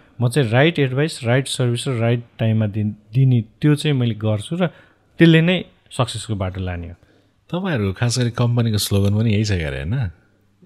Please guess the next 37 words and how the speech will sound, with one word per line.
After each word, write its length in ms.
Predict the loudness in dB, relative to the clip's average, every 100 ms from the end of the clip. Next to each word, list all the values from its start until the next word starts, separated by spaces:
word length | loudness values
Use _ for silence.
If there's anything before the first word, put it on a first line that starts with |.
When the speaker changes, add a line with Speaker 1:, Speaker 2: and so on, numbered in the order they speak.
| _ _ _ _ -2
Speaker 2:
एउटा 240 | 0 0
मतलब 280 | 0 -2 -2
चाहिँ 600 | -2 -2 -4 -8 -10 -14 _ _ -20 _ _ _ -14 -8
like, 140 | 0 2
Speaker 1:
हजुर, 180 | 2 4
Speaker 2:
I'll, 120 | 6
Speaker 1:
नल-, 220 | 8 8
Speaker 2:
I'll, 200 | 4 4
I'll 200 | 6 8
reveal 200 | 10 10
Speaker 1:
नलेजेबल, 600 | 10 8 6 6 4 2 -4 _ 0
helpful 440 | 2 2 2 4
Speaker 2:
नलेजेबल। 80 | 4
Speaker 1:
र 120 | 4
local। 360 | 2 0 -4 -8
Speaker 2:
Exactly। 840 | -8 -8 -10 -10 -10 -10 -14 -18 -20 _
Speaker 1:
हाम्रो 240 | -2 -2 -2
त्यो 400 | -2 -2 -2 -2
Speaker 2:
त्यो 160 | -2
चाहिँ 140 | 0 0
एकदम 80 |
Speaker 1:
अँ। 80 | 0 0
Speaker 2:
catchy 320 | -4 -2 -2
टाइपको 220 | -2 -2
लागेको 260 | -6 -8 -8
थियो 80 |
कि 80 | -6
मलाई, 200 | -4 -2
Speaker 1:
हजुर। 140 | -4 -8
Speaker 2:
होइन? 340 | -10 -8 -6 -6 -12 _ _ _ -2
Speaker 1:
हामी 180 | 2
knowledgeable 580 | 4 6 6 4 4 2
भनेको 320 | 2 0 -2
knowledge 380 | 0 2 2 0
भएर 420 | -4 -6 -2 -2
share 340 | -2 -2 -2 -2
गर्छौँ, 460 | -6 -6 -8 -8